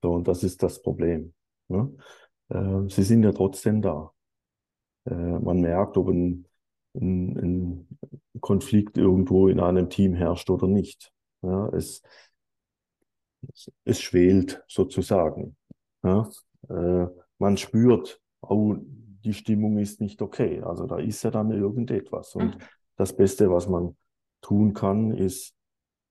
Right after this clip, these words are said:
Speaker 1: dass man mit den Konflikten offen umgeht
Speaker 2: Mhm.
Speaker 1: und sie auch dementsprechend offen anspricht. Wenn ich eine Kommunikationskultur habe, ähm, die, die von Recht, Respekt und Wertschätzung geprägt ist,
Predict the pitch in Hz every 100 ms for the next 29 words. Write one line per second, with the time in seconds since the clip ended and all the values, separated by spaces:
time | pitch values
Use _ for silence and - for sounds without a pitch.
0 | _ 90 - 87 85 82 82 80 82 -
1 | - - 73 76 - - - 139 - 127
2 | - _ _ _ _ _ _ - 190 208
3 | 240 - _ _ - 92 90 82 78 -
4 | 90 87 - - - 87 - - - -
5 | 113 - - - - _ _ - _ 98
6 | 113 - 98 92 - - _ - 107 104
7 | 104 104 - 113 135 139 - 131 135 135
8 | 135 127 113 - _ _ _ _ - -
9 | 92 92 92 92 - _ _ _ _ 101
10 | 98 98 - 104 98 95 95 101 - -
11 | - 104 95 - 98 - 92 92 95 -
12 | 95 - 92 95 - 151 143 - - -